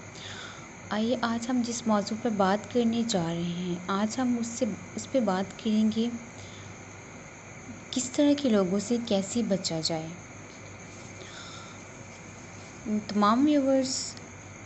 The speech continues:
प्लीज़ आप सबसे रिक्वेस्ट है मेरे चैनल को, अ, लाइक करें और सब्सक्राइब करें ताकि आने वाली हर वीडियो आप तक आसानी से पहुंच जाए।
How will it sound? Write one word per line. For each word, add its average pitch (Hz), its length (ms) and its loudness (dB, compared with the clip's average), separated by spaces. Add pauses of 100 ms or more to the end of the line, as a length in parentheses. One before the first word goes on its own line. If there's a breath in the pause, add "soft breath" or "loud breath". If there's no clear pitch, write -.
(160)
प्लीज़ 240 440 6 (100)
आप 220 180 2
सबसे 233 380 4
रिक्वेस्ट 202 480 4
है 226 80 4
मेरे 226 260 6
चैनल 190 400 2
को, 202 280 4 (880 loud breath)
अ, 196 60 4
लाइक 202 320 6
करें 254 260 6
और 208 200 6
सब्सक्राइब 190 520 2
करें 180 340 2
ताकि 208 320 0 (140)
आने 208 220 4
वाली 214 220 4
हर 233 280 2
वीडियो 185 520 2
आप 185 160 2 (120)
तक 214 240 0
आसानी 180 420 4
से 226 200 2
पहुंच 175 440 0
जाए। 165 240 -2